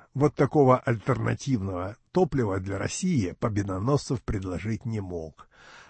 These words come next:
Отсюда извечная практика русских застойщиков — упираться в букву, в идеологию, вместо поиска и конструктивной работы. Да, Победоносцев, между прочим, один из разработчиков судебной реформы,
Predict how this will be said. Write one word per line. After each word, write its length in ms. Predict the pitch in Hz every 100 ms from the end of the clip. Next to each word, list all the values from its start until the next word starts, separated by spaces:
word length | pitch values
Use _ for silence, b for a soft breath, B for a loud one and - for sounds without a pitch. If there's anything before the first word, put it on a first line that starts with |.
| _
Отсюда 520 | 127 - 220 175 160 b b
извечная 720 | 165 113 151 190 - 156 151
практика 580 | - 147 143 - 113 123
русских 400 | 135 120 - 110
застойщиков — 880 | 107 120 _ 120 90 - 95 98 -
упираться 580 | - 123 143 147 - 123
в 80 | 95
букву, 580 | 117 143 87 - 87 92
в 140 | 113
идеологию, 800 | 110 127 151 151 92 87 80 78 _ -
вместо 420 | 113 127 - 101
поиска 540 | - 156 127 - 123
и 280 | 107 107 101
конструктивной 720 | 104 95 - 101 - 107 87
работы. 420 | 85 - 85 - - - b b b b -
Да, 420 | 127 165 147 117 _
Победоносцев, 920 | 139 127 143 180 226 - 123 - - 185
между 260 | 113 113
прочим, 380 | 113 120 104 117
один 260 | 107 107 107
из 140 | 98
разработчиков 760 | 120 110 113 110 113 - 110 123
судебной 460 | - 117 104 90 101
реформы, 540 | 120 135 90 85